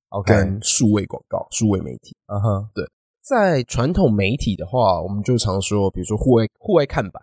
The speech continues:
Speaker 2: 比如说在公车跟捷运灯箱广告，比如说在电视，这些你要怎么去算它的C P M？你要怎么去算它到底有几次的曝光？
Speaker 1: 啊，流量没办法追踪。
Speaker 2: 数据拿不到。对，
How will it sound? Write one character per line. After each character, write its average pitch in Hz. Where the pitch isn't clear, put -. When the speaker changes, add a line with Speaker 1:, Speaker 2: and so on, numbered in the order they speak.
Speaker 2:
比 -
如 107
说 120
在 107
公 160
车 147
跟 147
捷 -
运 123
灯 117
箱 120
广 113
告， -
比 -
如 104
说 120
在 110
电 120
视， -
这 226
些 220
你 196
要 117
怎 117
么 92
去 -
算 101
它 90
的 92
C 101
P -
M？ -
你 110
要 131
怎 139
么 107
去 123
算 113
它 113
到 120
底 104
有 95
几 -
次 -
的 90
曝 104
光？ 101
Speaker 1:
啊， 90
流 95
量 139
没 104
办 110
法 90
追 92
踪。 87
Speaker 2:
数 85
据 85
拿 92
不 -
到。 -
对， 156